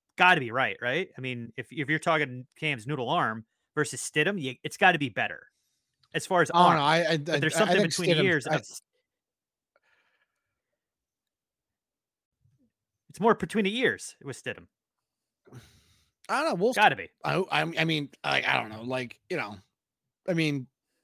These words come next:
Speaker 2: you can say anything about Brian Hoyer, Hoyer too. Like,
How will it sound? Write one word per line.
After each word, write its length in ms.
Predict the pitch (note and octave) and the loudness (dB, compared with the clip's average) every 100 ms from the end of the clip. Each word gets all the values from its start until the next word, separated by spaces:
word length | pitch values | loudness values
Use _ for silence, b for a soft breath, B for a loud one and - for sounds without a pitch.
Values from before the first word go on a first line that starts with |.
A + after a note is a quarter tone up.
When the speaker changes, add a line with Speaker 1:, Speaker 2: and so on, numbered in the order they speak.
| _ _ _ _ _ _ _ _ _ | _ _ _ _ _ _ _ _ _
Speaker 2:
you 80 | F3 | -4
can 80 | E3+ | 4
say 80 | |
anything 180 | G3 F#3 | 4 4
about 220 | E3+ C3 | 2 0
Brian 240 | - E3 D#3 | 0 2 4
Hoyer, 380 | D#3+ C#3+ A2 A2+ | 4 4 0 -12
Hoyer 440 | - E3 A#2+ G2 - _ _ | -4 -2 -2 -8 -18 _ _
too. 360 | - C#3+ A2+ A#2 | -2 -2 -2 -4
Like, 560 | C3+ C3+ C3 - - | -2 -2 -4 -10 -20